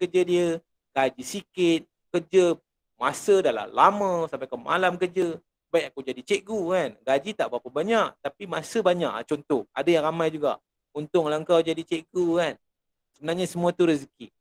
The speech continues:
Kita usaha je. Usaha nak, tak, nak tak nak je usaha.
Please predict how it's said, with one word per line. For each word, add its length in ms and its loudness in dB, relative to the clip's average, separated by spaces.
Kita 160 -4
usaha 400 4
je. 160 -4
Usaha 320 2
nak, 400 -2
tak, 240 -2
nak 320 0
tak 100 0
nak 220 -2
je 80 -2
usaha. 240 -12